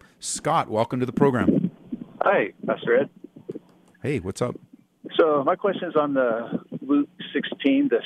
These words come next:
Speaker 2: shrewd manager. And,
Speaker 1: Yes.
Speaker 2: um, it's kinda confusing of why he praises or finds favor, blesses, or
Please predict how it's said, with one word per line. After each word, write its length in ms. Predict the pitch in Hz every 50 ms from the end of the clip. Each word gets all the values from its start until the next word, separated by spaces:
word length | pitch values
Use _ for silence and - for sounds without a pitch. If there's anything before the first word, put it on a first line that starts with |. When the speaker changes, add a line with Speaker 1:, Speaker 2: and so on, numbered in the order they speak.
| - -
Speaker 2:
shrewd 220 | - 123 117 110 -
manager. 640 | 110 110 113 120 123 113 - 135 135 143 147 - - _ _ - - _ _ _ _ _ _
And, 100 | - 117
Speaker 1:
Yes. 280 | 110 110 110 107 104 104
Speaker 2:
um, 500 | 110 107 110 110 110 104 98 95 92 90 _ - -
it's 140 | 120 113 - - - - - - - _ _ _ - - -
kinda 200 | 135 127 120 113
confusing 480 | - 120 _ - 135 127 110 113 113
of 100 | 110 104
why 280 | 101 104 110 110 110 107
he 240 | - - 113 107 104
praises 760 | - - - 117 120 117 113 113 104 110 113 110 107 101 95
or 320 | 110 104 98 98 95 87 _ - - - - - - - - _ _ _ _ - -
finds 400 | - 113 113 113 110 110 110 104 - - -
favor, 500 | - 127 123 120 117 117 113 107 110 110 - - - - - 226 _ _ _
blesses, 340 | - 123 120 120 - - 107 110
or 180 | 107 101 98